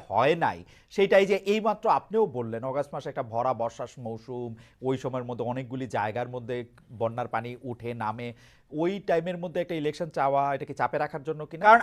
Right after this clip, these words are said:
আমি বা-, বিশ্ব রাজনৈতিক নেতৃবৃন্দ গত দুইশো বছর ধরে যারা তা দেখি, তাদের মতামতই তারা জনগণের মতামত বলেই চালায়, এটা বাংলাদেশেও চালায়, এইটা মার্কিন যুক্তরাষ্ট্রে এখন আমি যেখানে বসে রয়েছি, ট্রাম্প সাহেবও বলতেছে গাজার মধ্যে সে একটা সুপার বিচ বানাবে,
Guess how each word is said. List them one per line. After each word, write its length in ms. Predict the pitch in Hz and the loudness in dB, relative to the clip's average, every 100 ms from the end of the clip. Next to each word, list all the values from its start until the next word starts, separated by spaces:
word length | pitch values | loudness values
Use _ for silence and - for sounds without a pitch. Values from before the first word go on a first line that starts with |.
| - | 8
আমি 340 | 156 202 277 | 10 10 8
বা-, 260 | 254 240 240 | 8 8 6
বিশ্ব 540 | 151 190 214 - 277 254 | -2 0 0 0 6 10
রাজনৈতিক 600 | 220 180 175 202 196 202 | 10 8 6 -4 -4 -4
নেতৃবৃন্দ 560 | 180 175 214 202 190 202 | -4 -2 -4 -4 0 2
গত 280 | 147 156 196 | 4 4 4
দুইশো 380 | 143 151 185 | 2 0 2
বছর 220 | 190 202 196 | 0 0 0
ধরে 220 | 214 202 | 0 4
যারা 200 | 196 190 | 4 6
তা 180 | 175 175 | 4 2
দেখি, 340 | 175 - 269 - | -2 -6 -8 -2
তাদের 280 | 139 175 175 | 2 4 2
মতামতই 460 | 165 180 170 190 | 2 0 0 0
তারা 180 | 180 165 | 0 2
জনগণের 400 | 147 156 165 170 | 2 0 0 -2
মতামত 320 | 165 165 160 | -2 -2 -4
বলেই 260 | 143 147 165 | -2 -2 -2
চালায়, 360 | 143 139 185 - - - | 0 0 0 -2 -16 2
এটা 140 | 151 | 10
বাংলাদেশেও 520 | 170 190 220 226 262 247 | 12 12 12 12 10 8
চালায়, 340 | 233 233 294 - _ _ | 10 10 8 2 _ _
এইটা 260 | 196 190 220 | 6 10 10
মার্কিন 340 | 196 - 214 | 10 6 0
যুক্তরাষ্ট্রে 480 | 233 - 226 220 240 | 0 2 2 6 6
এখন 200 | 214 226 | 6 4
আমি 120 | 226 | 2
যেখানে 280 | 220 220 226 | 2 0 2
বসে 200 | 214 226 | 2 2
রয়েছি, 200 | 226 269 | 0 0
ট্রাম্প 300 | 254 208 202 | 8 8 8
সাহেবও 300 | 226 233 220 | 4 6 6
বলতেছে 380 | 226 220 226 226 | 6 4 2 6
গাজার 320 | 190 208 202 | 8 8 6
মধ্যে 200 | 202 196 | 4 0
সে 100 | 220 | 0
একটা 140 | 220 | 0
সুপার 300 | - 226 214 | -2 0 0
বিচ 200 | 190 214 196 | 2 -4 4
বানাবে, 400 | 208 208 220 | 6 6 4